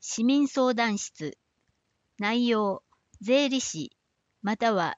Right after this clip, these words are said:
税理士法人が関与していない一般納税者を対象とした税務相談。申し込み問い合わせ、電話。近畿税理士会八尾支部事務局。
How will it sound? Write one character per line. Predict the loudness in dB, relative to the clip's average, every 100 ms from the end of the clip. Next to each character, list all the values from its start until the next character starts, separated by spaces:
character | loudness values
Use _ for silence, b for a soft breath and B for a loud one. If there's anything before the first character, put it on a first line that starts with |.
| -10
税 | 0 2 2
理 | 0
士 | -2
法 | 0 2 2
人 | 0 -6
が | -6 -6
関 | -2 0 0
与 | -2 -6
し |
て | -8 -6
い | -4
な | -4
い | -6 -10 b b b b
一 | -8 -6 0
般 | 4 4
納 | 4 4 4
税 | 2
者 | 0 -2 -4
を | -6
対 | -4 -4
象 | -4 -4 -4
と | -4 -8
し | -6
た | -6 -6 -10 _ _ _
税 | -2 2
務 | 2 0
相 | -2 -4 -4
談。 | -8 -12 -16 _ _ _ _ _ _ _ _ _ _ -2
申 | 0 0
し | -2
込 | 0 0
み | 0 -4 -6
問 | -4 -2
い |
合 | 0
わ | -2
せ、 | -4 -6 -6 -8 _ _ -6
電 | -2 0
話。 | 0 -2 -6 _ _ _ _ _ _ _ _ _ _ _ _ _ _ _ _ -2
近 | 2 4
畿 | 2 -4 -2
税 | 0 2
理 | 0
士 | -6
会 | -8 -6 -6 -8 -14 -8
八 | -2 0
尾 | 0
支 | -2 -6
部 | -6 -6 -8
事 | -8 -4
務 | -2
局。 | -4 -8 -8 -12